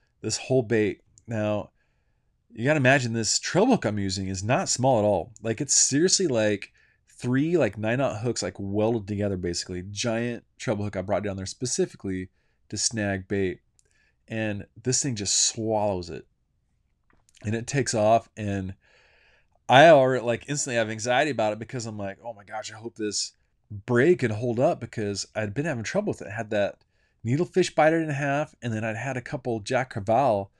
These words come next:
over on the beach by Solmar break my line just setting the hook, 'cause anybody that's ever fished with me knows I, I learned the old Roland Martin way, like, I rip lips.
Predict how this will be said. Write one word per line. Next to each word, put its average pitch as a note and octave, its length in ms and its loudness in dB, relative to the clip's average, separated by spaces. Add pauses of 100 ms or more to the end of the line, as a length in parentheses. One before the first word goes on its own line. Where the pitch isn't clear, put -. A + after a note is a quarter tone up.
(300)
over A2+ 80 -4
on A2 60 -4
the G#2+ 60 -4
beach C3 220 -4
by G#2+ 80 2
Solmar G#2 720 0 (540)
break C#3+ 200 2
my A#2+ 80 0
line B2+ 240 -2
just A2 180 2
setting B2+ 260 -2
the G2 80 -2
hook, C3+ 440 0
'cause G2+ 220 -10
anybody D#3 240 -2
that's G2+ 80 -4
ever A2 160 -2
fished - 260 -2
with - 140 -12
me F#2+ 80 -6
knows F#2+ 460 -4 (500)
I, A2 440 4
I A2+ 140 0
learned A#2+ 240 0
the A2+ 80 2
old G#2 220 2
Roland A2+ 240 0
Martin G#2+ 260 0
way, F#2+ 240 -2
like, F#2 300 -4
I G#2 100 2
rip A2 320 0
lips. - 460 -4